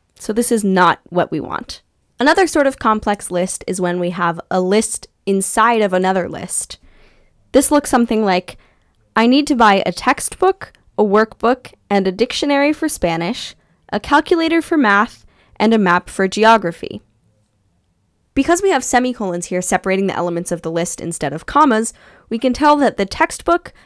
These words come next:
the workbook, and the dictionary are all for Spanish class. To get the same information across without using semicolons, we'd have to say something like, "I need to buy a textbook for Spanish, comma, a workbook for Spanish, comma,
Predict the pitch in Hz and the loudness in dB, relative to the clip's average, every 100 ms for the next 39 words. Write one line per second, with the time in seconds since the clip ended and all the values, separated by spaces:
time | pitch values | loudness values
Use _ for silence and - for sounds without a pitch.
0 | - 220 220 277 - 226 233 - - 202 | 0 2 4 2 4 2 2 0 -4 -2
1 | 196 330 - - 190 175 180 196 - - | 0 -2 -4 -4 -2 0 -2 -4 -12 -2
2 | 262 - 403 381 302 - 392 359 - 90 | 0 4 4 2 -4 -2 -2 -2 -4 -8
3 | - - - - _ _ _ - 262 311 | -8 -10 -12 -14 _ _ _ -12 -4 -2
4 | 359 359 320 262 247 233 214 233 226 196 | -2 -2 0 0 0 -2 -4 -4 -4 -4
5 | 208 180 - - 214 214 208 226 208 190 | -2 -2 -2 -8 -6 0 0 0 -2 -2
6 | 185 - 269 262 - 180 175 214 - 226 | -2 0 0 0 -2 -2 -2 -4 -4 -2
7 | 233 240 262 240 233 220 226 226 202 190 | 0 0 -2 0 0 0 -2 -2 -2 -4
8 | - - - _ _ - 262 269 262 214 | -8 -20 -20 _ _ 0 2 2 0 2
9 | 208 202 - - 233 - - 320 - 339 | 2 2 -4 0 -2 -2 -4 -6 -4 -4
10 | - 320 330 349 - - - 170 170 180 | -2 -2 0 0 -4 -14 -8 -2 0 0
11 | 220 - - - 202 196 285 277 226 - | -2 -6 -20 -2 0 4 2 2 0 0
12 | 214 - 185 202 262 - _ - - 165 | -4 0 0 0 -2 -6 _ -10 -2 0
13 | 170 180 | 0 -2